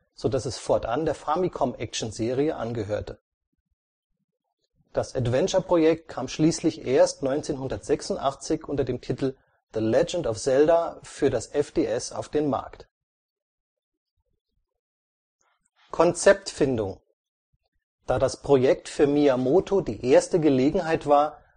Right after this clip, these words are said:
als Direktor mit zeitgemäßer Technik zu arbeiten, legte er drei Hauptmerkmale fest, die die Famicom-Rechenleistung ausnutzen sollten: eine groß dargestellte Spielfigur, ein farbenfroher Hintergrund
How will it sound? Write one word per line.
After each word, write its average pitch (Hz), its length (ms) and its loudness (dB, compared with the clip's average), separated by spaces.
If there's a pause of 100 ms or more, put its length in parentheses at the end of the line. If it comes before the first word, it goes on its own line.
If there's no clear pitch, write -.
als 120 220 -8
Direktor 147 560 -2
mit 127 220 -2
zeitgemäßer 135 760 0
Technik 165 460 -4
zu 151 140 0
arbeiten, 147 560 0 (540)
legte 156 360 2
er 139 200 6
drei 123 500 0
Hauptmerkmale 131 840 -2
fest, - 540 -6 (120)
die 143 100 0
die 123 120 -2
Famicom-Rechenleistung 143 1300 -2
ausnutzen 143 560 0
sollten: - 460 -10 (840)
eine 113 260 -6
groß 113 500 -2
dargestellte 147 600 2
Spielfigur, 147 840 0 (640)
ein 110 180 -4
farbenfroher 143 760 2
Hintergrund 190 680 0